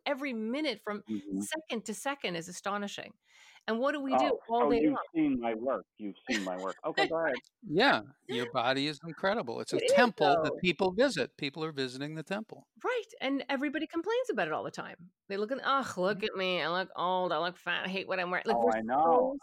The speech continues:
Speaker 1: so
Speaker 2: I know.
Speaker 1: self-critical,
Speaker 2: I
Speaker 1: right?
Speaker 2: know.
Speaker 1: But
Speaker 2: I
Speaker 1: if you
Speaker 2: know.
Speaker 1: just looked in the mirror and went, "This is unbelievable.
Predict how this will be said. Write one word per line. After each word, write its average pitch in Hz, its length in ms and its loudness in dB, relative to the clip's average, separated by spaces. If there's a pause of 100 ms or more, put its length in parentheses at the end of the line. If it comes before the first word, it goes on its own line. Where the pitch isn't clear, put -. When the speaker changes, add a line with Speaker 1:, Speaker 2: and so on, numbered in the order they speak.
(100)
Speaker 1:
so 214 160 -2
Speaker 2:
I 220 40 2
know. 233 140 0
Speaker 1:
self-critical, 233 580 -4 (100)
Speaker 2:
I 180 60 -20
Speaker 1:
right? 190 260 -4
Speaker 2:
know. 190 160 -4 (640)
Speaker 1:
But - 80 -8
Speaker 2:
I - 60 -2
Speaker 1:
if - 60 2
you - 40 0
Speaker 2:
know. 196 180 4
Speaker 1:
just 508 200 0
looked 302 240 -4
in 285 80 2
the 269 60 2
mirror 269 180 2
and 233 80 0
went, 196 180 -4
"This 294 160 -6
is 254 120 -4
unbelievable. 202 680 -4